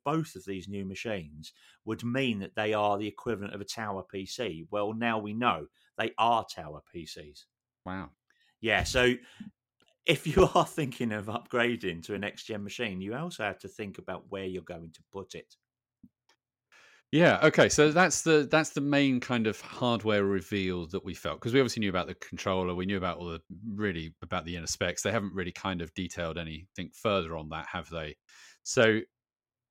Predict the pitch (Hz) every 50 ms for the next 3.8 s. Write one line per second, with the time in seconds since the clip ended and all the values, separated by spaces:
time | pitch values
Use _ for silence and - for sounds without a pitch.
0 | _ _ _ 139 139 156 151 143 123 113 - 131 - 117 101 - - 113 104 95
1 | 92 90 85 - 98 85 82 82 92 107 - _ _ _ _ _ _ _ _ _
2 | _ _ 98 92 - - - - 98 90 - 104 104 113 113 104 - - - -
3 | 76 76 78 82 87 85 - - 90 85 78 - - 90 -